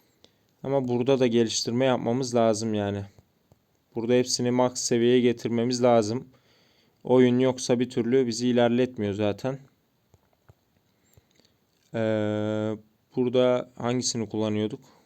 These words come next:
Genelde şunu kullanıyoruz sanırım. Aynen. Bunlar zaten max seviyeye doğru gidiyor. Şunu mu kullansak?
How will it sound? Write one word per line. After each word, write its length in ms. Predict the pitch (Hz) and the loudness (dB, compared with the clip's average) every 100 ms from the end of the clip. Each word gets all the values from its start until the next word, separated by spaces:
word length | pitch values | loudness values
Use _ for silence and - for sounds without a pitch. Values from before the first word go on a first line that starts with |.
| - - | -18 -10
Genelde 420 | 127 117 113 123 | -4 -2 -2 -4
şunu 300 | - 123 117 | -4 -6 -4
kullanıyoruz 560 | 110 110 107 107 104 | -4 -2 -2 -4 -6
sanırım. 500 | - 113 113 117 127 - _ _ _ _ _ _ - | -8 -6 -4 -4 -6 -12 _ _ _ _ _ _ -12
Aynen. 400 | 110 104 107 117 123 _ _ _ _ _ _ _ _ | -6 -4 -2 -4 -8 _ _ _ _ _ _ _ _
Bunlar 200 | 143 143 | -4 -4
zaten 420 | 131 143 143 151 | 0 0 0 -2
max 320 | 143 139 139 - | -2 -2 -4 -4
seviyeye 400 | - 123 127 127 | 0 2 4 4
doğru 280 | 127 143 | 0 -2
gidiyor. 680 | 127 120 110 123 110 123 143 - _ _ _ _ _ _ _ _ _ _ _ _ _ _ _ _ _ _ _ _ _ _ _ _ _ _ _ _ _ _ | -4 -8 -2 0 2 0 -4 -12 _ _ _ _ _ _ _ _ _ _ _ _ _ _ _ _ _ _ _ _ _ _ _ _ _ _ _ _ _ _
Şunu 340 | - - 131 | -16 -10 -6
mu 120 | 123 | -6
kullansak? 520 | 95 104 104 98 101 | -6 -6 -6 -8 -12